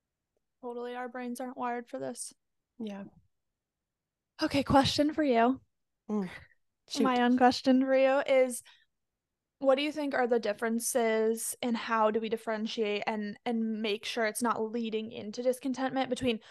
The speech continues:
Speaker 1: goals, dreams for the future versus not living in the now? <laughs> Why are you laughing?
Speaker 2: Because this has been a huge topic this week between Mason and I, because we, um, we're ac-, we're very harmonious, and this isn't causing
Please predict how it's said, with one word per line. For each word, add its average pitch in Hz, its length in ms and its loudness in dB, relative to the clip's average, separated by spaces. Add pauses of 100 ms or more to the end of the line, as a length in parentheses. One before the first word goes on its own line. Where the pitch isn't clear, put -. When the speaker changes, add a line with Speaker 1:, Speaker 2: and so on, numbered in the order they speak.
(380)
Speaker 1:
goals, 269 640 12 (100)
dreams 240 600 0
for 254 100 -2
the 240 100 2
future 277 800 0
versus 240 400 0
not 214 300 2
living 214 340 -2
in 208 100 -10
the 196 80 -8
now? 190 360 -8
<laughs> - 40 -16
Why 262 140 -4
are 311 80 4
you 370 180 2
laughing? 262 760 4 (140)
Speaker 2:
Because 359 280 0
this 349 160 0
has 359 160 0
been 339 160 0
a 349 80 0
huge 311 320 -2
topic 247 400 -4
this 311 200 -2
week 262 140 -4
between 240 320 -2
Mason 240 360 -2
and 269 120 2
I, 196 160 0
because 214 460 -8 (520)
we, 233 360 -4
um, 220 560 2 (840)
we're 262 120 10
ac-, - 200 2
we're 262 160 0
very 302 300 4
harmonious, 180 640 0
and 185 180 0
this 196 160 -2
isn't 208 240 0
causing 180 460 -2